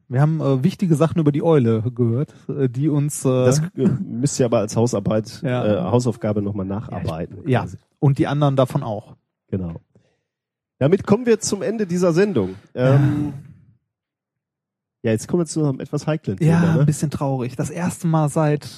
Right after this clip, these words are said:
Speaker 1: nunmehr, ach
Speaker 2: Fast.
Speaker 1: genau, wir haben Geburtstag.
Speaker 2: Fast, ja.
Speaker 1: Fast, oder?
Speaker 2: Noch nicht.
Speaker 1: Nicht? Wann, wann war
Speaker 2: Äh,
Speaker 1: das,
Speaker 2: die
Speaker 1: wann
Speaker 2: erste
Speaker 1: war das
Speaker 2: Sendung
Speaker 1: denn?
Speaker 2: war am achten Mai. Wir haben noch ein
Speaker 1: Achten
Speaker 2: bisschen,
Speaker 1: Mai,
Speaker 2: ja.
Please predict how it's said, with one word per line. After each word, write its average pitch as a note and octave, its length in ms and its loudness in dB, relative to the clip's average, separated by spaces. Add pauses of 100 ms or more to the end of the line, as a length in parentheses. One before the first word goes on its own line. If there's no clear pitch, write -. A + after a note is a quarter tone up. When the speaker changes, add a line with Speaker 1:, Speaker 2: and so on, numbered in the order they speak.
Speaker 1:
nunmehr, E3+ 680 -2
ach - 100 -8
Speaker 2:
Fast. F#3 140 2
Speaker 1:
genau, D#3 200 2 (140)
wir C#3 180 2
haben F#3+ 200 2
Geburtstag. C#3+ 840 -2
Speaker 2:
Fast, B2 460 -4
ja. G2 140 -8
Speaker 1:
Fast, F#2+ 280 -2
oder? F3 240 2
Speaker 2:
Noch G3 60 0
nicht. E3+ 240 -2
Speaker 1:
Nicht? - 140 -14
Wann, C3+ 180 -2
wann D3 180 2
war C#3+ 80 4
Speaker 2:
Äh, C#3+ 60 6
Speaker 1:
das, F3+ 80 4
Speaker 2:
die E3+ 80 4
Speaker 1:
wann F3+ 60 4
Speaker 2:
erste G3 120 2
Speaker 1:
war F#3 60 4
das D#3+ 80 6
Speaker 2:
Sendung - 160 4
Speaker 1:
denn? F3+ 40 2
Speaker 2:
war F3 100 4
am E3+ 80 -2
achten D3 280 -6
Mai. B2+ 380 0
Wir G2+ 140 -4
haben A#2 140 -4
noch G2 100 -4
ein - 40 -8
Speaker 1:
Achten - 100 -6
Speaker 2:
bisschen, D3+ 300 -2
Speaker 1:
Mai, C3+ 140 -2
Speaker 2:
ja. - 80 -2